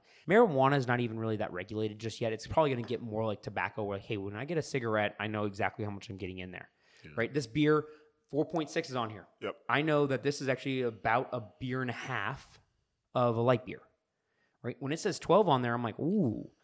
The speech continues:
Speaker 1: So
Speaker 2: That's a good one. <laughs>
Speaker 1: that's three beers.
Speaker 2: Yeah.
Speaker 1: But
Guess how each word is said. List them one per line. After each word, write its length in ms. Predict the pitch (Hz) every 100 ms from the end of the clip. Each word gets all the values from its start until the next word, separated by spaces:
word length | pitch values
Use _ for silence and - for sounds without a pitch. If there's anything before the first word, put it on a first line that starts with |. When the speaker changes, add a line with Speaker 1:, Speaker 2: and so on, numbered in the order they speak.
| _
Speaker 1:
So 280 | - - 214
Speaker 2:
That's 140 | 160 -
a 60 |
good 200 | - 117
one. 220 | 76 69 76
<laughs> 100 | 131
Speaker 1:
that's 300 | 139 165 143
three 240 | 135 190
beers. 360 | 180 156 143 113
Speaker 2:
Yeah. 280 | 101 87 82
Speaker 1:
But 300 | 135 190 180